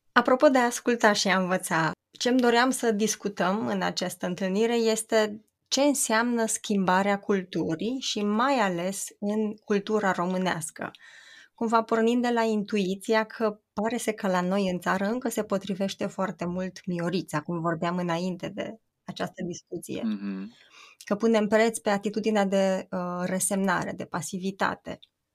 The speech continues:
Speaker 1: care vine
Speaker 2: Mhm.
Speaker 1: cu, vi-, e dublată de faptul că n-, ne e greu să exersăm încrederea. Și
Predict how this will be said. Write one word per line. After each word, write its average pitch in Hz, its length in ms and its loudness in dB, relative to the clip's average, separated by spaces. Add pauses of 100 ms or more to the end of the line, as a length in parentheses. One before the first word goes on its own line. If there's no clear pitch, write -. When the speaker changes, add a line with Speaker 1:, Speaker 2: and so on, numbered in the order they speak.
(800)
Speaker 1:
care 202 220 4
vine 226 320 2
Speaker 2:
Mhm. 220 140 -2
Speaker 1:
cu, 208 380 0
vi-, 214 260 0
e 214 180 4
dublată 214 500 4
de 208 100 0
faptul 214 340 0
că 214 180 -2
n-, 214 340 -2 (280)
ne 202 180 2 (100)
e 196 120 0
greu 196 400 -2
să 226 140 -6
exersăm 208 640 -2
încrederea. 190 760 -4 (1700)
Și 220 180 -6